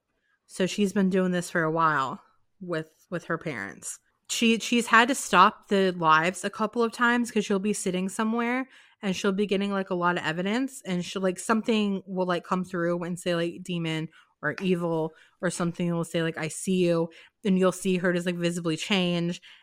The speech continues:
and you'll hear, like, footsteps, and she's like, "Guys, I, I gotta leave the house. Like, I, I'm feeling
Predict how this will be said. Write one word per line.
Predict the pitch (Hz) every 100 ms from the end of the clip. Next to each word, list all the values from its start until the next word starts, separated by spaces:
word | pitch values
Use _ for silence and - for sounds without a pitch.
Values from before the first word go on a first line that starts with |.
| _
and | 175 170
you'll | 175 175
hear, | 175 208 185
like, | 175 165
footsteps, | - 196 - 190 175 -
and | 190
she's | - 190
like, | 185 160
"Guys, | 165 151
I, | - 160 -
I | 165
gotta | 160
leave | 156 151
the | 143
house. | 151 151 - - _
Like, | 151 147 143 _
I, | - 160
I'm | 170 170
feeling | 175 160 160 160